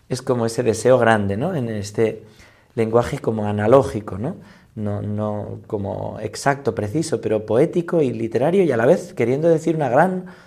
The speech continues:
verdad. En definitiva, dice él, que seamos de ella como ella es de Dios. Y en uno de sus últimos escritos, textos de mil novecientos cuarenta, ¿no? Poco antes ya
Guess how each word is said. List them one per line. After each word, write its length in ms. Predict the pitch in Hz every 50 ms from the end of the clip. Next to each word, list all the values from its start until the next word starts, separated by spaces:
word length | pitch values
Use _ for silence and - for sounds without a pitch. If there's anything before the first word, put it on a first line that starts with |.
| - - _ _ _
verdad. 460 | - 110 113 107 104 95 95 95 92 - -
En 100 | - 117
definitiva, 600 | 117 120 110 120 123 127 120 123 147 131 107 98
dice 340 | 98 113 113 113 - 110 107
él, 180 | 101 101 98 101 - - - - _ _ _ _ _
que 100 | - 117
seamos 540 | 113 - - 117 139 156 175 190 175 - - -
de 300 | 113 101 104 101 101 120
ella 340 | 131 123 104 104 101 98 104 -
como 260 | - 107 101 101 113
ella 300 | 135 151 147 127 107 101
es 160 | 104 101 101
de 80 | 104 95
Dios. 460 | 92 101 101 101 101 - - - - _ - - - - - _ _ _ _ _ _ _ _ _ _ _ _ _ _ _
Y 300 | - - 131 120 127 117
en 100 | 120 131
uno 220 | 160 190 185 170
de 60 | 156 151
sus 200 | - 143 135 -
últimos 540 | 147 147 143 143 135 131 135 135 - - -
escritos, 800 | 113 98 - - - - 147 160 156 156 - 113 123 123 - -
textos 460 | - 156 151 - - - 113 117 113
de 80 | 110 104
mil 140 | 107 113
novecientos 440 | 120 117 107 113 127 123 123 113 -
cuarenta, 720 | - - 107 104 107 135 156 151 139 - - 123 151 - - -
¿no? 160 | 135 151 170
Poco 240 | - 110 107 - 107
antes 260 | 107 113 110 110 98
ya 240 | 101 107 107 107